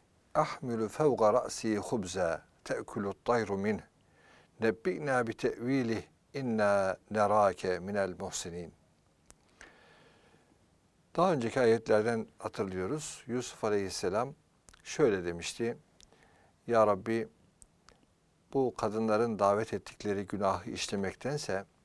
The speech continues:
zindan benim için daha sevimlidir. Ben orayı daha çok isterim." demişti.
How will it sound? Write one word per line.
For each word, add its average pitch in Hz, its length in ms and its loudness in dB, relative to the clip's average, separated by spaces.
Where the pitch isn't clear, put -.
zindan 120 580 -2
benim 110 240 0
için 98 280 -8
daha 101 220 0
sevimlidir. 87 800 -6
Ben 110 160 -2
orayı 98 340 0
daha 101 160 0
çok - 240 -8
isterim." 87 500 -4
demişti. - 500 -6